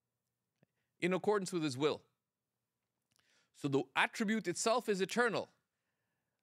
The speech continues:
It's a, it relates to something that happens in creation, which is that Allah Most High originates,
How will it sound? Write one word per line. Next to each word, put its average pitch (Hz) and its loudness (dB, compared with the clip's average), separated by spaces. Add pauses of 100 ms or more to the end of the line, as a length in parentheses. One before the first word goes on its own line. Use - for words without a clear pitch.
(640)
It's 156 -4
a, 151 2 (380)
it 160 -2
relates 170 -2
to 196 -2
something 190 -2
that 170 -2
happens 180 -6
in 170 -4
creation, 170 -2 (340)
which 123 -6
is 214 -4
that 135 -2
Allah 139 -2
Most 165 -8
High 190 -4 (520)
originates, 175 0